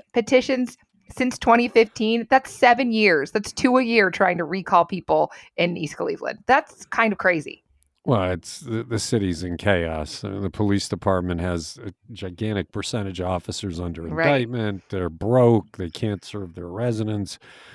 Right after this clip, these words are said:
Speaker 2: I mean, just about everything that can go wrong is going wrong.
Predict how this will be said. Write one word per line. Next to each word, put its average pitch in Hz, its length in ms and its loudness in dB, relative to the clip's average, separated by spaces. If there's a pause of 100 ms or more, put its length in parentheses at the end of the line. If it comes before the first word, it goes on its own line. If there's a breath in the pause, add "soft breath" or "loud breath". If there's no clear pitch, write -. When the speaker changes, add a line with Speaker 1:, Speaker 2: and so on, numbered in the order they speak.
(120 loud breath)
Speaker 2:
I 123 40 -4
mean, 107 100 2
just 120 220 0
about 120 180 0
everything 107 500 0
that 87 120 -4
can 117 180 2
go 101 160 4
wrong 92 340 2
is 85 120 -6
going 101 380 2
wrong. 87 460 -2